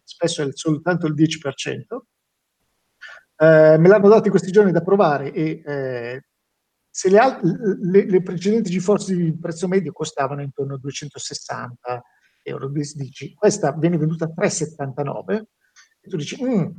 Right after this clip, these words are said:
cento euro in più", però poi scopri che va, mm, più veloce di, di una millesettanta di, di due anni fa,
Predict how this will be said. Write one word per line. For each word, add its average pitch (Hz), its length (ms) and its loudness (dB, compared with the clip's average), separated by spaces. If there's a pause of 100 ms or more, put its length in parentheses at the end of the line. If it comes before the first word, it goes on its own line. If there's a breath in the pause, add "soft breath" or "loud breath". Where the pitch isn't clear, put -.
(640)
cento 180 500 2
euro 180 260 8
in 220 100 6
più", 214 180 4
però 214 240 2
poi 226 140 4
scopri 196 680 -2 (300)
che 185 80 -6
va, 170 340 2 (400)
mm, 139 720 -12
più 202 160 2
veloce 220 560 6
di, 180 300 -4
di 160 140 -6
una 165 180 -2
millesettanta 151 1080 -6
di, 127 220 -14
di 131 140 -18
due 139 180 -6
anni 127 200 -8
fa, - 180 -16